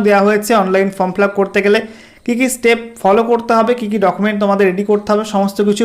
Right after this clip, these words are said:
পরপর জানাবো আজকের ভিডিওটির মাধ্যমে। তো ভিডিওটা ভালো লাগলে অবশ্যই লাইক এবং শেয়ার করে দিও। সেই সঙ্গে নতুন দর্শক হয়ে থাকলে লেটেস্ট ভিডিওর আপডেট সবার প্রথমে পাওয়ার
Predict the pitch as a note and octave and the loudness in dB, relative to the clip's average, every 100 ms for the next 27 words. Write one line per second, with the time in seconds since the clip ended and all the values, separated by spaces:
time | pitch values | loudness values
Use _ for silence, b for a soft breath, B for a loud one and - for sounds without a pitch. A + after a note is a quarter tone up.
0 | A3 F3 E3+ G3 G3 B B - F#3+ A3+ | 0 0 2 0 -2 B B -2 0 2
1 | B3+ B3+ B3 A3+ G#3 F#3 F#3+ G#3 A3 F#3+ | 4 2 2 0 0 0 2 2 2 -2
2 | D#3 D3 C#3+ C3+ B - G3 G#3 A#3 B3+ | -2 -2 -6 -8 B -2 0 0 0 2
3 | B3 G3+ A3+ A#3+ B3 A#3 G#3+ A3+ G#3 F#3+ | 2 2 2 2 2 0 0 0 0 0
4 | G3+ A#3 A3 - A3+ A#3 B3 A#3 B3 B3 | -2 -4 -4 0 2 2 2 2 2 2
5 | A3 G#3 G#3 G3+ F#3 A3+ A3+ A3 A3+ G#3+ | 2 0 -2 -4 -4 -2 0 0 -2 -2
6 | G#3 G#3 G#3 A3 A3+ B B B F3 G#3 | 0 0 0 0 0 B B B 0 2
7 | C4 B3 A#3+ B3 A#3 F#3+ F#3+ A3+ A3+ G3+ | 0 0 0 2 4 2 0 -2 0 0
8 | G3+ G3+ G#3 G#3 G3 G#3+ | 0 -2 -2 0 2 2